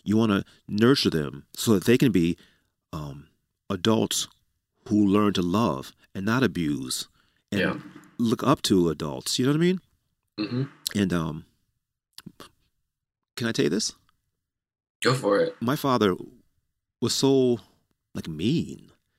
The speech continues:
Speaker 1: You know,
Speaker 2: Mm-hmm.
Speaker 1: eh, let's say
Speaker 2: Same.
Speaker 1: I had a very smart mouth <laughs> in school. I would, I would just
Speaker 2: <laughs>
Speaker 1: talk back, you know? And
Speaker 2: Yeah.
Speaker 1: if it was a woman's teacher, if I had a lady teacher and she called home, my father would agree with her. "Oh, yeah, my son, da, da, da, da,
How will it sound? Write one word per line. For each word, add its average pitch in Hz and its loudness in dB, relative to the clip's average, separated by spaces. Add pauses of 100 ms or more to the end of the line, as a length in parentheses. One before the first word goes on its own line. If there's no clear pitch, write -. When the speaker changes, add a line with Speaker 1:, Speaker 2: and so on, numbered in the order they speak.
(260)
Speaker 1:
You 101 -2
know, 87 -2
Speaker 2:
Mm-hmm. 90 -6
Speaker 1:
eh, - -4 (280)
let's 131 2
say 123 4
Speaker 2:
Same. 80 0 (180)
Speaker 1:
I - 2
had 113 6
a 98 6
very 98 8
smart 90 2
mouth 85 0 (180)
<laughs> 113 4
in 131 4
school. 82 4
I - -2
would, 90 2
I - 2
would 107 2
just 101 -2
Speaker 2:
<laughs> 95 0
Speaker 1:
talk 78 -2
back, 98 0
you 92 0
know? 113 -2 (420)
And 92 -2
Speaker 2:
Yeah. 80 -2 (400)
Speaker 1:
if - 0
it 131 8
was 117 4
a 104 6
woman's 143 4
teacher, 202 2 (380)
if 127 2
I 143 2
had 135 4
a 110 8
lady 147 6
teacher 208 2 (340)
and - 2
she - 2
called 156 2
home, 185 2 (420)
my - -4
father 104 4
would 90 6
agree 98 4
with 80 0
her. - -20 (240)
"Oh, 139 0
yeah, 113 2
my 131 -2
son, 247 2
da, 127 0
da, - 0
da, 123 2
da, 113 0